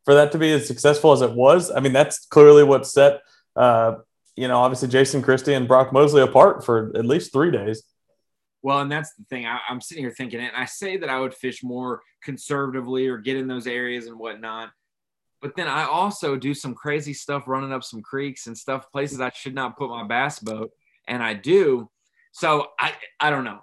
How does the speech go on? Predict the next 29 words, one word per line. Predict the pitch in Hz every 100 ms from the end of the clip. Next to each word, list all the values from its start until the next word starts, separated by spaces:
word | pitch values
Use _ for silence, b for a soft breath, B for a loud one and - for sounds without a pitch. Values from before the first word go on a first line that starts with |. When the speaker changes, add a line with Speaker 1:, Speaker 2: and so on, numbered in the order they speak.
| _
Speaker 2:
I, | 120 131
I'm | 113 131
talking | 170 160 160
myself | 139 - 147
out | 147 139
of | 131
it |
right | 131 127
now. | 127 127
I'm | 131
kinda | 165
like | 147 131
Brock | 131 139 131
Mosley. | 135 131 127
Do | 131 135
I |
make | 139 139
the |
run | 139 135
or | 127
do | 123
I | 123
not? | 123 127 123
And | 117
you | 123
end | 123
up | 110
talking | 135 131 127 117
yourself | 110 131 117